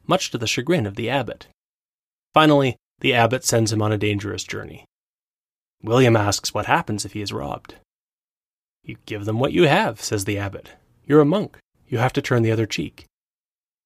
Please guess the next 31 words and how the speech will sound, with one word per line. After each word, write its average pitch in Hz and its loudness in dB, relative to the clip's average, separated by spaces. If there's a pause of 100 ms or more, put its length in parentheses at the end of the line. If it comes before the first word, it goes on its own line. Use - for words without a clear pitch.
(240)
"Okay," 165 2
says 104 0
William, 101 -8 (420)
"unless 120 4
they 117 2
come 110 2
for 113 -6
my 101 -8
horse. 98 -8 (480)
Then 113 4
I'm 104 2
just - -2
gonna 104 -6
lose 101 -8
it." - -18 (800)
"No," 247 4
says 110 0
the 107 0
abbot, 101 -4
exasperated. 101 -6 (480)
"Turning 170 6
the 143 6
other 127 4
cheek 139 0
means 117 0 (120)
you 131 -4
give 120 0
them 113 0
your 101 -6
horse." - -2 (720)
"Oh, 180 2